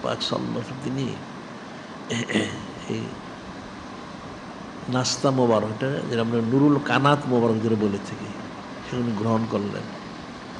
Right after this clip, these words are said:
গ্রহণ করে সবাই কিছু নসিহত মোবারক করলেন। এদিকে সংবাদটা বাইরে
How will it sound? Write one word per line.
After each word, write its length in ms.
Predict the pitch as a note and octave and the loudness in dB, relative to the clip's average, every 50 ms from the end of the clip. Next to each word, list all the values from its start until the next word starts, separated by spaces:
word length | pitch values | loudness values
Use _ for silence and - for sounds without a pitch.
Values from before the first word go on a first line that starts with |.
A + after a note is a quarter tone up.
| - - - - - - - - - - - - - - - - - B2 A2+ | -12 -12 -12 -12 -12 -12 -12 -12 -12 -12 -12 -12 -12 -12 -12 -12 -8 -6 -2
গ্রহণ 240 | A2+ A2+ A#2 B2 B2+ B2+ A#2+ | 0 2 2 2 2 0 0
করে 240 | - C#3 C#3+ D3+ C3+ A2 G2 G#2 - - - - - - - - - - - - - - - - - - - | 0 2 2 4 2 2 0 -2 -6 -8 -10 -12 -12 -12 -10 -10 -10 -12 -12 -12 -12 -12 -12 -12 -12 -8 -8
সবাই 300 | - - B2 A#2 B2 C3+ B2+ B2 | -2 0 0 2 2 2 2 0
কিছু 200 | C3+ B2 - - C#3+ | -2 -2 2 2 4
নসিহত 440 | B2+ A#2+ A#2+ B2+ B2 - - D3 C#3 | 4 6 4 4 4 6 6 6 6
মোবারক 220 | C3+ C3 B2+ B2 - | 6 4 4 2 2
করলেন। 260 | - G#2 G2+ G#2 G2+ G2 - - - | 0 0 0 0 -2 -4 -6 -4 -2
এদিকে 300 | - C3 A#2+ C#3 C3+ D3 C#3 | 0 2 2 4 4 4 4
সংবাদটা 720 | - - - C3 C3 C3 C3 C3+ B2+ B2+ - - D3+ D3+ D#3 E3 E3+ E3 - - - - - - - - - - - | 4 2 0 0 0 2 2 2 0 0 -2 -2 0 0 0 -2 -4 -8 -8 -10 -12 -12 -12 -12 -12 -12 -10 -6 0
বাইরে 260 | A2 A#2 A#2 A#2+ C3 | 2 4 4 4 4